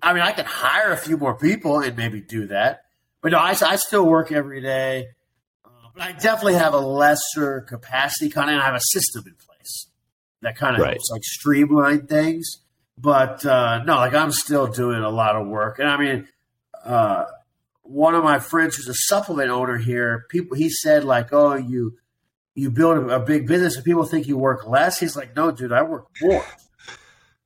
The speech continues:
Speaker 1: But he chose to run his business very lean and have less, uh, uh, employees, so he still puts in a lot of work, you know. But yeah, it really depends on what you want and, like, uh, yeah, what kind of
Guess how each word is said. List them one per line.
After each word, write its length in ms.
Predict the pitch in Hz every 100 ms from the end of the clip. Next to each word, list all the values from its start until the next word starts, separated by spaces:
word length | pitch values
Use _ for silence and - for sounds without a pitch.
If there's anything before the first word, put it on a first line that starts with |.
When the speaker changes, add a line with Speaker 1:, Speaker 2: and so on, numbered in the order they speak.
| _ _ _ -
Speaker 1:
But 240 | 151 143
he 340 | 165 262 277 208 -
chose 400 | - 170 165 160 -
to 120 | 156
run 240 | 156 160
his 160 | 151 -
business 380 | 160 165 147 135
very 380 | - 143 135 113
lean 580 | 110 143 180 131 95 _ _
and 160 | 117 127
have 200 | 127 120
less, 300 | 135 143 135 - - _ _ _ 107 104
uh, 20 |
uh, 320 | 107 _ _ - 82 _
employees, 720 | 113 113 - 160 151 123 113
so 80 | 127
he 200 | 117 123 -
still 200 | - 127
puts 240 | 123 117
in 60 | -
a 40 |
lot 180 | 95 92
of 100 | 85
work, 240 | 98 - _
you 60 |
know. 760 | _ _ _ _ _ _ _ _ _ _
But 120 | 135
yeah, 180 | 196 226
it 40 | 208
really 160 | 349
depends 260 | 294 214 190
on 80 | 180
what 180 | 170
you 80 | 151
want 300 | 135 143 160
and, 160 | 139 135
like, 400 | 123 117 110 -
uh, 340 | 120 113 110
yeah, 140 | 185 170
what 160 | 113
kind 140 | 113
of 100 | 117